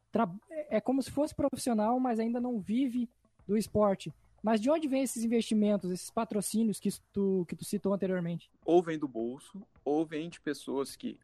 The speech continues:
Speaker 2: gostam do esporte e conseguem me apoiar, ou de empresas que a gente consegue patrocínios, tipo a Lefa Farma e a Rede Vida Farmácia patrocínio, a Stock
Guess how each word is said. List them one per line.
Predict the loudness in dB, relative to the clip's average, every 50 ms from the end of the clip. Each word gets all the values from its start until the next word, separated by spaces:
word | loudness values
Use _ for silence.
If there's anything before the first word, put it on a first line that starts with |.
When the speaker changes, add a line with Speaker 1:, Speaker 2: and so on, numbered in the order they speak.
| -10 2
Speaker 2:
gostam | 6 8 8 8 8 2 -2 -2
do | -2 -2
esporte | -4 -4 -4 -2 0 0 0 -2 -6 -8
e | -10
conseguem | -6 -4 -6 -4 0 0 0 0 2 0
me | 0
apoiar, | 0 2 4 4 4 4 4 0 -2 -4 -8 _ _ _ _ -20 -16 -4
ou | 0 2 2 2
de | 2 0
empresas | -6 -6 -4 -2 -2 0 -2 -2 -6 -10 -14 -10
que | -8 -4 -2 0 0
a | -2
gente | -4 -6 -10 -6
consegue | -6 -6 -6 4 8 8 8 8 8 4 2 4 4 2 2 0 2
patrocínios, | 2 2 4 2 0 0 0 -2 -2 -2 -2 -4 -8 -12 -18 -20
tipo | -20 -14 _ -2 0 0 -2 -6 _ _ _ _ -20 -20 _ _
a | 0 4
Lefa | 4 4 4 4 2
Farma | 2 4 4 4 6 4 2 -2 -6 -8 -10 _ _ _ _ -6
e | 0 2
a | 2 4 2 0
Rede | -4 -6 -8 -8
Vida | -8 -10 -10
Farmácia | -6 -6 -4 -2 -2 -4 -4 -4 -4
patrocínio, | -4 -4 -2 -4 -8 -6 -6 -6 -6 -4 -4 -6
a |
Stock | -6 -6 -6 -6 -6